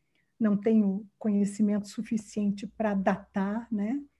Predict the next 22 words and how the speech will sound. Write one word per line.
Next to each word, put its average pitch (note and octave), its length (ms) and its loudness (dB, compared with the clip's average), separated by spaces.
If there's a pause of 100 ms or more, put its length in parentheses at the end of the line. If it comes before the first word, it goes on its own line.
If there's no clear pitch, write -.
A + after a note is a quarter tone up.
(880)
a F3+ 100 -4
veracidade F#3 880 2
disso, A3 540 0 (280)
mas, C#4 320 6
de G4 160 6
qualquer G4+ 320 0
modo, B3 360 6
ele C#4 140 4
representa D#4 880 4
o F4 60 0
espírito, A3 680 6
um F4+ 300 6
dos B3+ 180 0
espíritos A3 920 0 (300)
que D4 100 2
levou C4 300 2
à A#3 60 2
Revolução B3 560 0
Francesa. A3+ 680 0
Então, C#4 360 2
diz D4 340 -2
que, C#4 420 -2